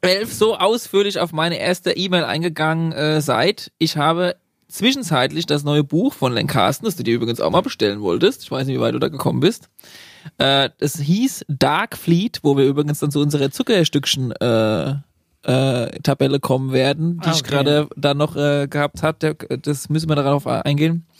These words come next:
Speaker 1: Und, ähm, dem Film und die Dokumentation, die mittlerweile auf iTunes zugänglich ist und die heißt Above Majestic von David Wilcock und Corey Goode angeschaut. Und das ist schon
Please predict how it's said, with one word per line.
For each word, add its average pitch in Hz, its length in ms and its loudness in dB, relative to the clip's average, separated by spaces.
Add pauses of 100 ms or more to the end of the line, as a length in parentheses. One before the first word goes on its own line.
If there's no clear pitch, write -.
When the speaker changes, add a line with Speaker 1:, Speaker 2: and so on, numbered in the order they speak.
(600)
Speaker 1:
Und, 175 480 4
ähm, 165 540 2
dem 156 160 4
Film 254 460 2
und 165 180 2
die 151 80 2
Dokumentation, 160 680 2
die 190 120 0
mittlerweile 135 520 0
auf 82 320 -4
iTunes 226 500 -2
zugänglich 180 520 0
ist 165 180 0
und 139 60 -2
die 131 140 0
heißt 135 480 0 (420)
Above 123 320 0 (320)
Majestic - 800 -2
von 139 320 -2
David 131 400 0
Wilcock 131 420 0
und - 220 -4
Corey - 260 2
Goode 170 220 2
angeschaut. - 580 -4 (560)
Und 117 160 -4
das 123 160 0
ist 160 200 -2
schon 175 400 -2